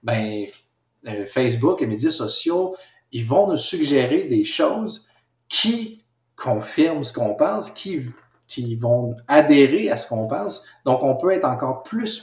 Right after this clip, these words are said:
pris quand on est dans, par exemple, quand on, si on croit à un complot, euh, le,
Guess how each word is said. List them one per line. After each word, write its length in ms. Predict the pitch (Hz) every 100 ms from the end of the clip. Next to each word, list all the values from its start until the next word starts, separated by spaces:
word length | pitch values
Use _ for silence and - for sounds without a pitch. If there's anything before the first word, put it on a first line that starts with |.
| -
pris 420 | - - 262 - - _ _ _
quand 140 | 131 131
on 180 | 127 127
est 120 | 165
dans, 260 | 156 117 110
par 180 | 110 113
exemple, 260 | 113 170
quand 120 | 127 120
on, 100 | 113
si 200 | - 170
on 120 | 139
croit 220 | - 151
à 40 | 135
un 80 | 113
complot, 560 | 107 98 127 185 220 - - _ _ 120
euh, 260 | 107 104 104 107 _ _ _
le, 540 | 120 110 104 98 -